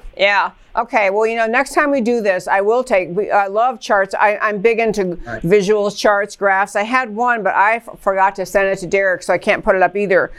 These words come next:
Speaker 1: But it was a chart, I think, from the C D C, but it was basically about daily covid. It was about occupancy, available beds, covid tests, basically saying we don't have a crisis in this country,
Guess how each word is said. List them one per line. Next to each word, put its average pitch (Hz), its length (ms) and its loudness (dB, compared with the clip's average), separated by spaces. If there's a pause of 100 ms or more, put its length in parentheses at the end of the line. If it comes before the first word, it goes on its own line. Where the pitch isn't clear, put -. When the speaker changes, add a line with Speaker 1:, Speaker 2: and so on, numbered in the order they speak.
(340)
Speaker 1:
But 214 140 4
it 214 60 2
was 214 160 -2
a 214 160 2
chart, 220 340 0
I 202 80 -4
think, 233 280 -2
from 226 160 2
the 220 40 2
C 226 220 0
D 233 120 0
C, 254 280 2
but 208 160 2
it - 20 0
was 185 140 -2
basically 220 340 0
about 190 200 0
daily 214 340 0
covid. 220 420 0
It - 180 -12
was 233 140 0
about 247 220 0
occupancy, 247 880 0 (160)
available 233 540 0
beds, 202 460 -2
covid 226 400 0
tests, 202 340 -2
basically 254 440 0
saying 208 420 -2 (240)
we 240 120 2
don't 247 300 2
have 247 180 -2
a 233 80 -4
crisis 208 680 -2 (160)
in 202 140 2
this 220 180 0
country, 180 560 0